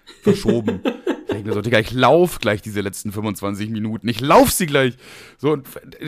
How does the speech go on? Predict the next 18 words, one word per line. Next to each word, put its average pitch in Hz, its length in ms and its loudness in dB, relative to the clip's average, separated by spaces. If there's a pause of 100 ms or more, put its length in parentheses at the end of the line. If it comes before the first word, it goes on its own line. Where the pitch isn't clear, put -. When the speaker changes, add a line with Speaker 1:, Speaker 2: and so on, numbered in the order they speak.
Speaker 1:
das 156 120 -2
ist 202 120 -2
auch 208 80 0
das 202 120 -2
Schlimmste, 226 360 -4
was 226 120 -2
du 185 120 -4
hören 196 260 0
kannst. 113 380 -8
Weil 135 140 -4
wenn 151 120 -4
die 165 40 -6
jetzt 180 160 -4
irgendwie 170 180 -6
sagt, 190 200 -4 (460)
fünfzehn 214 460 -2
Minuten 185 260 -2
Verspätung, 190 540 -4